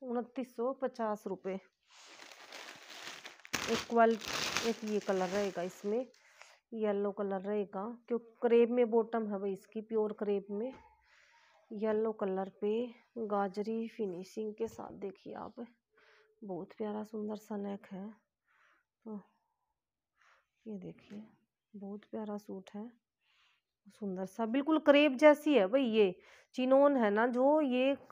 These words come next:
फैब्रिक है जो कमीज का, वो प्योर करेब जैसा है। जैसे बॉटम है ना, प्योर करेब में ही बॉटम है। और ये दुपट्टा और उनतीस सौ पचास रुपये इसका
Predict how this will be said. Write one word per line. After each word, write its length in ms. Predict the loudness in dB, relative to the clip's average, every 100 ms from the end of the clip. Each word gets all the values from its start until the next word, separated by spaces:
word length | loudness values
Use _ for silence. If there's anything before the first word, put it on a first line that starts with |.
| -12
फैब्रिक 680 | -6 4 4 4 0 0 2
है 120 | 0
जो 120 | 0
कमीज 360 | -2 -2 -2 0
का, 120 | 2
वो 160 | 2
प्योर 320 | 0 4 4 4
करेब 360 | 4 4 4
जैसा 340 | 4 4 2 -2
है। 320 | -2 -8 -12 _ _ _ _
जैसे 320 | -2 0 2 2
बॉटम 440 | 4 4 4 2
है 60 | 0
ना, 300 | -2 -2 -4
प्योर 260 | 2 6 6
करेब 400 | 4 4 4 2
में 120 | 0
ही 140 | 0 0
बॉटम 420 | 0 2 2 0
है। 320 | -2 -6 -6 -10 _ _ _ _ -4
और 180 | -2 -2
ये 420 | 0 0 0 -6 _ -20 -20 -14
दुपट्टा 680 | -12 -6 -6 0 4 4 4
और 200 | 2 4
उनतीस 480 | 4 2 -2 -8 -2
सौ 80 | -2
पचास 480 | -2 4 6 6 2
रुपये 260 | -2 -2
इसका 460 | -4 -2 2 2